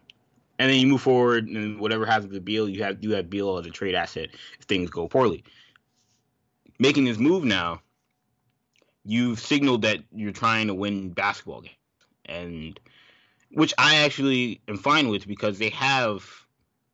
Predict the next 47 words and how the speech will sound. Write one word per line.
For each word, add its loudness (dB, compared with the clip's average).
they -4
have -4
long-term -2
franchise -4
cornerstone -6
pieces -8
in -10
Rui 0
and -4
Denny 2
that -2
they've -2
done -2
in -12
the -6
last -6
two -4
years. -4
You -6
really 4
liked 0
what -6
Rui -2
gave 2
you 0
last 0
year, 4
and 4
Denny, 2
um, 2
we 0
talked 0
about 0
him -2
in, -4
in -4
all, -2
all 0
of 2
our -2
draft -2
videos, -10
not -6
all -6
of -14
them, -8
but -4